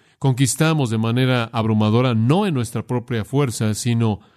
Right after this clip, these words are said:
por medio de aquel que, ¿qué? Que nos amó". Como puede ver, cuando estamos atravesando por todo eso, Él nunca nos deja. Él nos ama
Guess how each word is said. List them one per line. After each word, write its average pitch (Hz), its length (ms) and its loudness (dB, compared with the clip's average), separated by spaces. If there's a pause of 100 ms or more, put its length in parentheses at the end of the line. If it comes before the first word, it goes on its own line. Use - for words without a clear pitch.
(200)
por 120 160 -2
medio 143 160 4
de 131 80 2
aquel 131 260 -2
que, 123 420 -2
¿qué? 117 380 -4 (320)
Que 131 100 -6
nos 127 180 0
amó". 170 380 0 (360)
Como 147 200 2
puede 185 200 0
ver, 190 180 0
cuando 147 380 0
estamos 185 440 0
atravesando 160 680 0
por 123 160 -2
todo 135 220 0
eso, 143 160 0
Él 143 120 4
nunca 196 300 2
nos 160 200 0
deja. 165 360 -4 (200)
Él 170 160 0
nos 170 280 0
ama 196 480 0